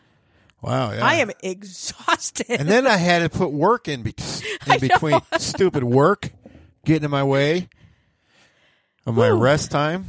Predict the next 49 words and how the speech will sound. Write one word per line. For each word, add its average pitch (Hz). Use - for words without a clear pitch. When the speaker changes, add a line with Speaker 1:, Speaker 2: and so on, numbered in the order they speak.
Speaker 2:
I 233
know. 339
And 226
then 233
we, 220
you 214
know, 208
we're 214
celebrating 220
your 202
daughter's 208
birthday. 277
It's 247
just -
nonstop. 254
I -
mean, -
Speaker 1:
Right. -
Speaker 2:
it's -
better 285
than, 240
like, 220
us, 214
you 214
know, 214
Speaker 1:
Yeah, 170
Speaker 2:
trying 156
Speaker 1:
sitting 160
at 127
home 139
just 117
twiddling 127
our 107
thumbs 110
or, 101
Speaker 2:
Right. 208
Speaker 1:
you 117
know, 101
not 107
doing 123
anything. 92
Speaker 2:
We're 226
blessed 208
that 196
we 196
have 196
a 190
lot 196
of 196